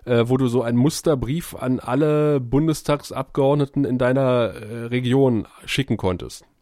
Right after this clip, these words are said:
Also es gab irgendwie, gab so ein Formular, da kannst du sagen, du kommst aus dem und dem Ort. Und dann hatte die, hat er automatisch halt,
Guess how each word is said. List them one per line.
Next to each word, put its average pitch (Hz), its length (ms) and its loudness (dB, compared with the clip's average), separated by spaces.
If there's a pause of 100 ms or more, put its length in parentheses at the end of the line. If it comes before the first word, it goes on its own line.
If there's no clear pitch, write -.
(720)
Also 113 160 -2
es 107 80 -8
gab 113 220 -2
irgendwie, 104 540 -4 (720)
gab 123 160 -2
so 113 100 -2
ein - 40 -6
Formular, 113 520 -2
da 165 100 0
kannst 135 180 -2
du 123 60 -4
sagen, 123 160 2
du 113 60 -6
kommst 117 200 -4
aus 104 140 -10
dem 110 160 -2
und 104 120 -4
dem 98 120 -4
Ort. 185 360 -2 (580)
Und 135 180 0
dann 139 320 2
hatte 139 180 0
die, 135 160 0
hat 135 220 -4
er 123 100 0
automatisch 139 720 -2
halt, 127 360 -4